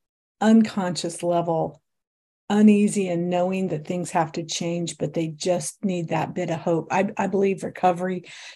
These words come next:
takes some pain and some hope at the same time. And that's when we have that opportunity for that awareness,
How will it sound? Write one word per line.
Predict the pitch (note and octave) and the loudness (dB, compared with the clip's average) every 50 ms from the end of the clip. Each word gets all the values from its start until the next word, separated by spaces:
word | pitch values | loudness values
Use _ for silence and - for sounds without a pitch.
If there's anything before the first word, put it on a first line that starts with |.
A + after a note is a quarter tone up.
| _ | _
takes | - - G3+ F#3 - - - | -2 2 2 2 2 0 -4
some | - F3+ E3+ E3 | -2 0 0 -2
pain | - - - G#3 G3 G3 G3+ G#3+ A#3 B3 C4 B3+ - _ - - _ - | -2 -2 -2 -2 0 4 6 6 8 8 6 4 2 _ -20 -20 _ -4
and | G3+ F#3+ - | -4 -2 -2
some | - - F3+ E3+ | -2 -2 -4 -4
hope | D3+ - - F#3+ F3 E3 D#3 D#3 - _ _ _ _ _ _ _ _ - | -4 0 0 2 2 2 0 -4 -12 _ _ _ _ _ _ _ _ -4
at | G3+ F#3 - | -4 -2 -2
the | G3 | -4
same | F#3+ - - F#3+ F3 F3 E3+ | -6 -2 -2 -2 0 0 -2
time. | D#3 - - F3+ E3 D3+ D3 D3+ E3 E3+ D#3 - - _ _ _ _ _ _ _ _ _ | -6 -6 -4 -2 0 0 2 0 0 -4 -6 -8 -18 _ _ _ _ _ _ _ _ _
And | - F#3+ F#3 F3+ | -2 0 2 4
that's | F3+ F#3 F#3+ G3+ - - | 4 2 2 -2 -2 -2
when | G#3 G3 | 0 0
we | F#3+ E3+ | 0 0
have | D#3 F3+ E3 E3 | -2 -2 0 0
that | E3 D#3+ E3+ | 0 0 0
opportunity | D#3+ D#3 D#3 - - D#3 - - - F3+ E3+ E3+ D#3+ E3 E3+ D#3+ E3 D#3+ - _ _ _ _ _ _ _ _ - - - | 0 -2 -2 -4 -8 -10 -8 -6 -6 -4 -2 -2 -2 -2 -4 -4 -4 -6 -10 _ _ _ _ _ _ _ _ -20 -12 -6
for | - F#3 | -4 0
that | E3+ F3+ F3 E3 | 2 2 2 2
awareness, | E3 D#3+ D#3 E3+ F3 E3+ E3+ E3+ E3+ E3 D#3 D3+ D3+ D3+ - - - - | 2 0 0 0 0 0 2 0 0 0 0 0 -2 -2 -6 -8 -8 -8